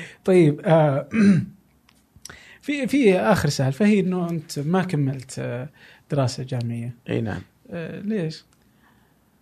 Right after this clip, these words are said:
Speaker 2: آه، يعني، أول شيء أنا كنت مسؤول عن عائلة من عمري سبعة عشر سنة يوم جيت، بعد سنة لحقتنا أمي،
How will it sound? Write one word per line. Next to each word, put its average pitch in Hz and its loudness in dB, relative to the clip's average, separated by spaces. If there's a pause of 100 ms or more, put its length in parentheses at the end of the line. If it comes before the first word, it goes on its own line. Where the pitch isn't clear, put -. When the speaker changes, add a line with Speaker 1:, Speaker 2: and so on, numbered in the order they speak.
(220)
Speaker 2:
آه، 135 -2
يعني، 135 0
أول 185 8
شيء 180 2
أنا 165 0
كنت 143 -4
مسؤول 135 2
عن 117 -2
عائلة 107 -2
من 113 -4
عمري 101 -4
سبعة 92 -4
عشر 92 -6
سنة 87 -8
يوم 92 -6
جيت، 110 -6
بعد 98 -6
سنة 110 -4
لحقتنا 98 -6
أمي، 80 -10